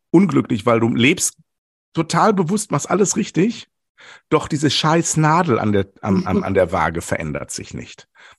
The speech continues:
Speaker 1: Und
Speaker 2: Ja.
Speaker 1: wenn das gerade nicht das Entscheidende ist, sondern du dich dafür feierst, dass du in dieser Woche wieder dreimal mit Kumpels Sport gemacht hast oder Kumpelin,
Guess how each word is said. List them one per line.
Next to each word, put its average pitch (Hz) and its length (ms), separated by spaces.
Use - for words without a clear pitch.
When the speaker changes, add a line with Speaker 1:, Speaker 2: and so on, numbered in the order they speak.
Speaker 1:
Und 117 80
Speaker 2:
Ja. 107 40
Speaker 1:
wenn 127 140
das 180 240
gerade 165 320
nicht 151 160
das 131 120
Entscheidende 143 560
ist, - 140
sondern 117 200
du 113 80
dich 107 200
dafür 180 440
feierst, 151 640
dass 123 200
du 127 100
in 123 140
dieser 117 240
Woche 127 260
wieder 113 180
dreimal 143 520
mit 120 160
Kumpels 131 420
Sport - 300
gemacht - 400
hast 90 140
oder 95 180
Kumpelin, 101 720